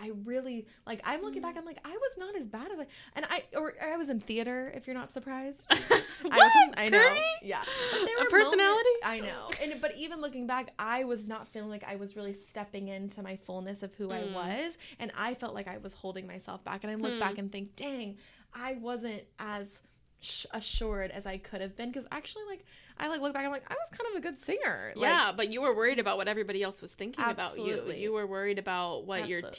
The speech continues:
Speaker 2: teacher, your peers might think
Speaker 1: Yep.
Speaker 2: about you
Speaker 1: Totally.
Speaker 2: and didn't wanna come off a certain way, even though it was
Speaker 1: Absolutely.
Speaker 2: who you were
Speaker 1: Oh,
Speaker 2: to
Speaker 1: so
Speaker 2: throw your
Speaker 1: silly.
Speaker 2: hand in the air,
Speaker 1: I
Speaker 2: you know?
Speaker 1: know. Well, now you'll see me up in the front row of church. No. <laughs> Just kidding. But I hope that, you know, that kind of conversation comes out with your groups, right? Like, lighthearted, fun,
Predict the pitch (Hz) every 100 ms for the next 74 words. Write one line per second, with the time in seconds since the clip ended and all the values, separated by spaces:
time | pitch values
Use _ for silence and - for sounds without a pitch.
0 | 214 233 180 160 165 160 - 190 175 160
1 | 139 165 214 220 180 143 180 180 175 170
2 | 160 240 - 190 202 180 196 175 160 175
3 | 165 185 180 202 196 170 180 190 233 214
4 | 190 226 220 220 202 226 220 220 269 294
5 | 302 285 330 381 403 359 - 208 285 175
6 | - 254 339 339 302 339 330 247 170 139
7 | - 277 285 285 285 233 196 214 285 277
8 | 269 254 254 247 226 226 220 214 226 -
9 | 359 285 233 233 - 226 - - 214 214
10 | - 370 - 277 262 427 403 311 240 208
11 | - 151 165 - - - 370 359 392 403
12 | 339 294 269 233 269 277 294 262 233 240
13 | 214 226 254 254 233 262 247 320 - 240
14 | 208 202 - 220 - 247 262 262 247 226
15 | 254 262 262 240 233 214 - 262 247 233
16 | 233